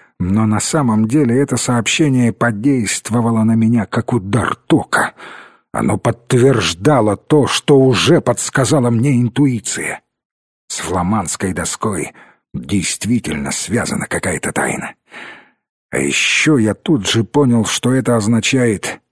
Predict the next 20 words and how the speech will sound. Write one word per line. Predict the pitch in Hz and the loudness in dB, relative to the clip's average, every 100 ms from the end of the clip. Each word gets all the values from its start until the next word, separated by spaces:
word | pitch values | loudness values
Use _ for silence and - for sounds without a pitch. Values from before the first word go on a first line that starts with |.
| _ _ _ _ | _ _ _ _
большие | 67 113 107 - - 131 117 113 | -6 -2 0 -2 0 2 4 2
деньги, | 87 76 131 80 82 - - _ _ _ _ _ | 0 0 0 0 -6 -10 -10 _ _ _ _ _
поскольку | - - - 123 - 123 | -8 -6 0 0 0 -2
цена | - 127 131 113 | 0 0 2 2
на | 107 | 2
Ван | 117 107 101 | 2 2 2
Гюйса | 98 151 104 - 101 | 2 2 2 0 0
наверняка | 104 135 135 139 156 123 | 2 4 4 2 2 0
взлетит | 87 131 113 147 95 98 | 0 0 2 0 0 2
до | 143 | 4
небес, | 139 131 147 - - - - - - | 4 4 2 2 -6 -8 -12 -14 -12
и, | - | -6
насколько | 76 - - 160 120 131 | -4 -4 0 2 2 -2
помнится, | - 170 139 117 98 - 107 | 2 2 4 2 2 -2 -4
так | - - 165 120 | -6 0 0 0
я | 107 117 | 0 0
тебе | 120 117 135 | 2 2 2
и | 117 | 2
сказал. | - 131 104 117 - - - - - - _ _ _ | -2 -2 -2 -2 -4 -8 -12 -20 -20 -20 _ _ _
Это, | 127 113 - - - | 2 2 0 -2 -2